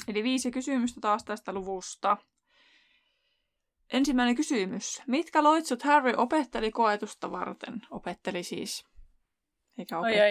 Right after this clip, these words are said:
Speaker 2: oi, oi. No se nelipiste loitsu.
Speaker 1: Taika.
Speaker 2: Sitten estom-, taika, joo. Estomanaus. Oli monta neljä?
Speaker 1: Joo.
Speaker 2: Vai sanoiko? Joo.
Speaker 1: Tai en mä sanonut, mutta siis <laughs> neljä.
Speaker 2: Niitä on neljä, niitä oli.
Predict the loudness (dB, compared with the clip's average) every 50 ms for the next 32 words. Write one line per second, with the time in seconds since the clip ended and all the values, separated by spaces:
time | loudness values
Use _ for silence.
0 | 4 2 0 -2 -4 -6 -12 -20 _ _ _ _ _ -20 -20 _ _ _ _ _
1 | _ _ _ _ _ _ -4 -2 0 2 2 6 6 6 8 6 6 4 2 -2
2 | -4 -2 0 0 0 0 -2 _ _ _ _ _ -20 -16 -16 -16 -16 -16 -16 -18
3 | -18 -20 _ _ _ _ _ _ _ -12 -6 -4 -4 -4 -4 -4 -2 -2 -2 0
4 | 0 -2 0 4 4 4 4 2 -4 _ _ _ _ _ _ _ -2 -2 -2 -2
5 | -2 -8 -10 _ _ 0 2 2 2 2 _ _ _ _ _ _ _ _ -4 -4
6 | -4 -2 -2 -2 -2 0 0 2 2 2 2 2 0 0 -2 -6 -8 -10 _ _
7 | _ _ _ _ _ _ _ _ _ _ _ _ 0 2 4 4 2 2 -2 0
8 | 2 2 4 4 4 6 6 6 6 4 2 0 -2 -4 -10 -6 -2 0 0 0
9 | 0 -4 _ _ _ -6 -4 -2 -2 -4 -4 -6 -10 -12 -20 _ _ 2 4 6
10 | 6 6 4 2 4 6 10 10 10 10 10 8 8 6 6 6 6 4 2 0
11 | -4 -6 -6 -4 -4 -2 -2 -2 -4 -6 -8 -6 -6 -4 0 0 2 2 0 0
12 | -2 -2 -2 -4 -4 _ -2 -2 2 4 4 4 6 6 6 6 6 4 2 0
13 | 0 0 0 0 0 -2 -6